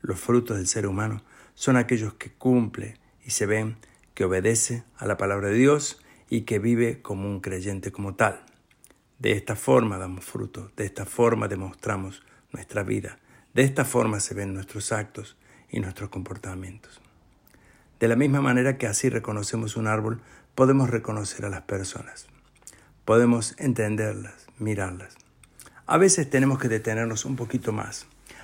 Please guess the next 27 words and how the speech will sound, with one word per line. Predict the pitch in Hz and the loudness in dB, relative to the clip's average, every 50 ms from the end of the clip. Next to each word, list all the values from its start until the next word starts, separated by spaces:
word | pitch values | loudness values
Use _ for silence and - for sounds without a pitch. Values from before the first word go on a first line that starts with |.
| - - | -14 -2
A | - 107 | 2 4
veces | 127 160 160 185 | 4 6 6 4
necesitamos | 160 127 107 98 107 101 113 117 120 113 107 - | 2 2 0 -2 -2 -2 -2 -2 -2 -4 -4 -4
un | 123 120 113 | -6 -6 -2
tiempo | - - 151 139 127 110 101 95 92 - - - - - _ _ _ | 4 6 8 8 8 8 4 0 -6 -10 -12 -16 -16 -18 _ _ _
más | - - 113 110 104 104 104 - - - _ _ _ _ _ _ _ _ _ _ _ - | -4 0 2 2 2 2 0 -4 -8 -10 _ _ _ _ _ _ _ _ _ _ _ 0
que | - 120 | 2 2
lo | 120 120 113 | 4 2 2
que | - - 123 120 - - - - _ _ _ _ _ | 2 2 2 2 2 0 -4 -14 _ _ _ _ _
puede | - 156 156 156 151 139 - 139 - - | 4 6 6 6 6 4 2 -2 -10 -8
ser | - - - - 120 117 127 131 - - _ _ | -6 -2 2 4 4 4 2 0 -4 -8 _ _
que | - - 113 | -8 -6 -4
identificamos | 110 104 107 104 101 - 104 - 113 107 107 - 101 98 98 95 - | -4 -2 -4 -6 -6 -8 -8 -6 -6 -4 -4 -6 -8 -8 -8 -8 -8
en | - 101 | -8 -8
un | 95 98 98 | -6 -8 -8
árbol. | 95 92 98 - - - - _ _ _ _ _ _ _ _ _ _ _ _ _ | -10 -10 -14 -16 -20 -20 -20 _ _ _ _ _ _ _ _ _ _ _ _ _
A | - - 104 | -6 0 4
veces | 120 151 156 151 - 156 139 - - - - - _ _ _ | 4 4 4 4 2 -2 -2 -4 -8 -12 -18 -20 _ _ _
necesitamos | - 160 139 147 151 135 156 165 160 180 180 190 170 165 | 0 0 0 0 0 -2 -2 0 0 2 2 2 0 0
conocer | - - 170 143 143 - - 202 - 180 | -2 -2 -2 -2 -2 -2 -2 -2 -2 -2
un | - - | -2 -2
poquito | - - 156 147 - 87 - - | -2 -2 -2 -2 -4 -2 -2 -2
en | 82 69 67 | -2 -2 -2
profundidad | 131 127 113 - - 120 117 117 117 117 120 | -4 -6 -6 -4 -4 -4 -4 -4 -4 -4 -4
a | 117 | -4
las | 110 107 | -6 -8
personas | - - 110 104 101 101 - - 104 101 104 104 - | -8 -8 -8 -8 -8 -8 -10 -10 -10 -12 -12 -16 -18